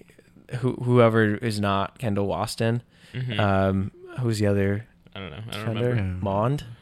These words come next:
Speaker 1: Um,
Speaker 2: That's a guy.
Speaker 1: yeah, I think it's, I, th-, I think it's him.
Speaker 2: <laughs>
Speaker 1: Uh, and it was him and then, uh,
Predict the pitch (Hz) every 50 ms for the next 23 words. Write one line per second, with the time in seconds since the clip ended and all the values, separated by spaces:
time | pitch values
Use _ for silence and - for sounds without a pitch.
0 | - - - - - 110 104 101 101 101 101 101 - - - - - 113 117 -
1 | 127 110 95 82 95 117 117 - - - - - 127 127 120 104 - - - -
2 | 107 110 113 110 113 - 127 - 214 120 113 226 - - - 104 - - 123 127
3 | 123 135 - - 156 143 101 - - - - - - 113 113 113 104 98 120 120
4 | 120 120 127 123 123 113 110 117 131 131 131 131 123 120 117 113 110 110 110 110
5 | 107 107 - - - 110 101 98 98 98 98 -